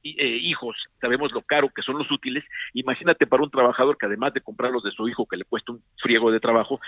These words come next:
tenga que llegar y necesite sus propios útiles. Entonces, hay que ver cómo ayudarles. La fundación, por ejemplo, uno de los temas, y eso lo sabemos de cualquier niño de cualquier nivel socioeconómico,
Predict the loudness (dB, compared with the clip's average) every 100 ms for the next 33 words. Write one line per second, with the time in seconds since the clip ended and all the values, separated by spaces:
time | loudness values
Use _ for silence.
0 | -14 -8 -4 -4 0 2 4 4 2 -4
1 | -8 -6 -4 -6 -4 -4 -2 -2 -4 -4
2 | -6 -6 -4 -2 -2 -2 -4 -4 -6 0
3 | 2 6 6 6 2 -2 2 2 2 -2
4 | -2 0 0 2 2 4 2 2 0 -2
5 | -4 -8 -4 2 4 4 2 2 0 0
6 | 0 0 0 2 2 0 -4 -6 -4 -2
7 | 0 -2 0 0 0 -4 -2 -4 -2 -4
8 | -6 -8 -2 0 0 -4